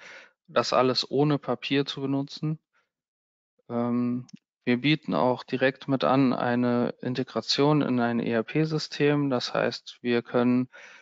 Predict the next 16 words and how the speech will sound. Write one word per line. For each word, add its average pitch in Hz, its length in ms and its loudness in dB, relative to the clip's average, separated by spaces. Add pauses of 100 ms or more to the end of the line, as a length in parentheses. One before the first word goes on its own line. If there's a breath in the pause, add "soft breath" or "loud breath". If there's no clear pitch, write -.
(560 loud breath)
Arbeitsaufträge, 135 800 2
die 123 160 2
im - 220 0
E-R-P-System 127 840 -2
angelegt 143 680 0
wurden, 139 600 2
direkt 127 520 0
übertragen 123 760 0
in 151 380 0
das 127 300 2
O 127 160 0
P - 120 -10
Center, 139 500 -2
was 131 200 0
wir 135 120 2
benutzen. 139 640 0